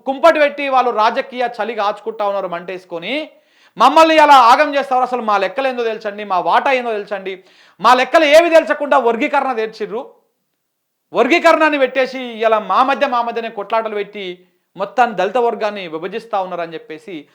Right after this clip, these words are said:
ఆయన ఆ రోజు పదిహేను నిమిషాల పాటు ఆయన ఆవేదనను వెళ్ళగక్కిండు. నిజంగా కూడా ఆయన మాటలో ప్రతి మాట ఇవాళ సత్యం అనిపిస్తా ఉంది. ఆ రోజు మాట్లాడినప్పుడే అనిపించింది, ఆలోచించి, ఆలోచింపజేసే విధంగా. కానీ ఇవాళ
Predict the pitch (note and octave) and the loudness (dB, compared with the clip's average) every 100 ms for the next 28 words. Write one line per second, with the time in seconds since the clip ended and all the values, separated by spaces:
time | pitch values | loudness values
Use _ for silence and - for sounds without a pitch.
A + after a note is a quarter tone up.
0 | _ - E3 D#3 D#3+ F3+ F3+ E3+ G3 G#3 | _ -8 -4 -2 -4 -6 -8 -8 -6 -12
1 | F3+ F3+ G#3 F#3+ F3 D#3+ D3+ C#3+ D#3+ E3 | -12 -12 -10 -10 -10 -12 -10 -10 -8 -10
2 | D#3 C#3+ C3 B2 A2 _ G2+ _ _ _ | -12 -18 -20 -20 -20 _ _ _ _ _
3 | _ _ F3+ B3+ C4+ C4 B3+ A#3+ A3+ G#3 | _ _ -2 0 0 2 4 4 2 0
4 | A#3+ B3+ B3 A#3+ A#3 C4 B3+ G#3 A#3 D#4 | -2 0 -2 -2 -6 -4 -6 0 2 4
5 | D4+ C4+ B3 G3+ G3+ A#3 G#3 F#3 - D#3+ | 2 0 -4 -8 -8 -8 -8 -12 -10 -10
6 | B2+ A2 _ _ _ - G3+ C4 D#4 D#4 | -10 -20 _ _ _ 0 6 8 8 6
7 | C4+ D4 D#4 D4 D4 D4 C4 B3+ C#4+ C#4+ | 4 4 4 0 0 2 2 -2 -6 0
8 | B3+ B3+ C#4 C4+ B3+ A#3 A#3 C4+ A3+ B3+ | 4 4 4 0 -4 -2 0 -2 -6 -6
9 | A#3+ A#3 G#3+ G#3+ D#3 - _ _ _ - | -4 -4 -6 -6 -6 -10 _ _ _ 4
10 | D4 C#4+ D#4+ D#4 D4+ C4+ | 4 6 6 10 10 8